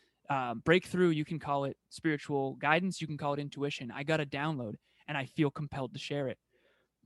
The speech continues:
That inner compass that I have, I'm telling you, after my car accident, man, I just stopped listening to anyone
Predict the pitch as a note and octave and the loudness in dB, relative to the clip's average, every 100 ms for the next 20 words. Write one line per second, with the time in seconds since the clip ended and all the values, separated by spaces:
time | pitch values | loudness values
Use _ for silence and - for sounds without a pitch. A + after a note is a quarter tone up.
0 | _ - D#3 G3 - G3 G3+ - E3 D#3 | _ -2 4 4 6 6 6 6 2 2
1 | D3 - C3 B2+ C3 C#3 B2+ C#3 D3+ E3 | 0 -2 -4 -2 -2 -2 0 0 2 4
2 | E3 C3+ C#3+ F3 C#3+ - C3+ C#3 D#3 E3 | 4 2 -2 -4 -4 -2 -2 -2 -4 -6
3 | D#3+ D#3 E3+ E3+ D3 D3 D#3 - - D3 | -4 -2 -2 -4 -2 0 0 0 0 -2
4 | C#3+ - C#3+ D3 - C#3+ C3 - D3 D3 | -4 -6 -4 -4 -4 -6 -8 -6 -2 0
5 | D3 C#3 C3+ | 0 -2 -6